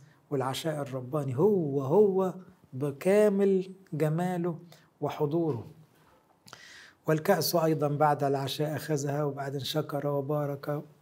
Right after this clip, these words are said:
وقدس، وبعدين وكسر، ابتدي يقسم، وذاق. مش كده؟ احنا بنعمل بالظبط اللي عمله المسيح، وبالروح القدس أصبحنا في حضور المسيح ورسله وملائكته.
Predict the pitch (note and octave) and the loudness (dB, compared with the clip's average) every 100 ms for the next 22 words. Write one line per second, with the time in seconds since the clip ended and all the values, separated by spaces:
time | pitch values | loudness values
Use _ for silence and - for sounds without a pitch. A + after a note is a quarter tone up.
0 | - D3 - D#3 C3+ C#3 C3 D3 C3 - | -10 -10 -4 -4 -4 -6 -6 -6 -8 -14
1 | _ _ _ _ _ _ - - - - | _ _ _ _ _ _ -20 -20 -20 -8
2 | D#3+ E3+ D#3+ F#3 F3 E3 D3+ F3 F3 D#3 | 2 4 4 4 2 2 2 2 4 2
3 | D3 C#3+ - - - _ - C#3 C#3 C#3 | 0 0 -4 -16 -20 _ -6 -2 -2 -2
4 | C#3+ - D3 C3+ C3 - - _ - D#3+ | -2 -4 -4 -6 -8 -16 -20 _ 2 6
5 | D3+ D#3+ E3 D#3+ - C3+ C3 - _ _ | 6 6 4 2 0 -2 -2 -16 _ _
6 | _ - - F3 - - E3+ D#3+ E3+ G#3+ | _ -8 -2 0 0 -2 -6 -2 2 2
7 | F#3 E3 E3 E3 A#3 A#3+ G#3 F#3+ G#3 G3+ | 2 0 2 8 8 8 4 6 4 4
8 | F3+ F3 D#3+ C#3+ F3 E3+ C#3 C#3 E3 A3 | 2 2 2 2 2 2 0 4 8 10
9 | A#3 G#3 F3 - B3+ C4+ C4+ - C#3+ E3+ | 10 8 6 2 4 4 2 0 2 4
10 | G#3 G3 F#3 F3+ F#3+ F#3+ F#3 F#3+ - - | 2 4 0 2 2 2 0 -2 -8 0
11 | F3 F3 F#3 F#3+ G3 E3+ E3+ D#3+ F3+ - | 2 4 6 6 4 2 0 -2 -2 -2
12 | D#3+ D#3+ E3+ D#3+ F3 E3 D#3+ D#3 D#3 D3+ | -2 -2 -2 -2 -2 -2 -4 -4 -6 -6
13 | D#3 D#3+ | -10 -14